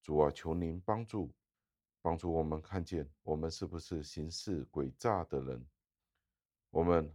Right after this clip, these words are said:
好像有高言大志，但是我们的行为却是不配的。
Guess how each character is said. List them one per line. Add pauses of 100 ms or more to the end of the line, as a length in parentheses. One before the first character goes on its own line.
好
像
有
高
言
大
志， (560)
但
是
我
们
的
行
为 (300)
却
是 (120)
不
配
的。